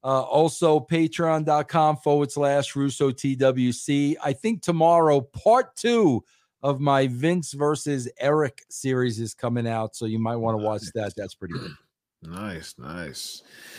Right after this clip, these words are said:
Speaker 2: Nice. Well, ladies and gentlemen, he's Vince Russo. I'm Doctor Chris. And always remember, <clears throat> hard work pays off. Dreams come true.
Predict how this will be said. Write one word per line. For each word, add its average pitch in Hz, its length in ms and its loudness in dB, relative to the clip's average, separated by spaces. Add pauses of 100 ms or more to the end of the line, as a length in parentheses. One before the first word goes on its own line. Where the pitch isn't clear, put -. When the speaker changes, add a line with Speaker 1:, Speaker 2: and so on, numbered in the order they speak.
(300)
Speaker 2:
Nice. 107 600 -2
Well, 107 100 -4
ladies 131 320 6
and 135 160 2
gentlemen, 117 160 -4
he's 147 680 -2 (520)
Vince 135 380 -6
Russo. 120 680 -2 (480)
I'm 135 280 2
Doctor 123 440 2
Chris. - 680 0 (420)
And 113 140 -4
always 135 400 6
remember, 113 680 -4 (240)
<clears throat> - 840 -14
hard 160 460 8
work 139 340 2
pays 123 320 0
off. 104 600 -6 (1300)
Dreams 135 420 -2
come 104 260 -8
true. 87 500 -10